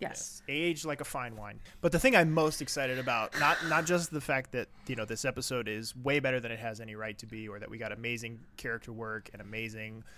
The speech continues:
Speaker 2: uh, comedic chops from Carter and Doug and everybody. What I'm most excited about is next week.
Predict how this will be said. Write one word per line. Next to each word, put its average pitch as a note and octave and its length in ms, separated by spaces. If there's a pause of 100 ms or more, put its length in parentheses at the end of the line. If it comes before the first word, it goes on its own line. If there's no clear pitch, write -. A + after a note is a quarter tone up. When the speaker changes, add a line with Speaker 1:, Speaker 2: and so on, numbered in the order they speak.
(240)
Speaker 2:
uh, G#2 320
comedic B2+ 440
chops - 440
from - 220
Carter A#2+ 500
and F#2 140
Doug A#2 320
and G#2 80
everybody. A2+ 340 (460)
What A#2+ 120
I'm G#2 120
most B2+ 280
excited F2 380
about - 300 (640)
is G#2 280
next G2 380
week. - 460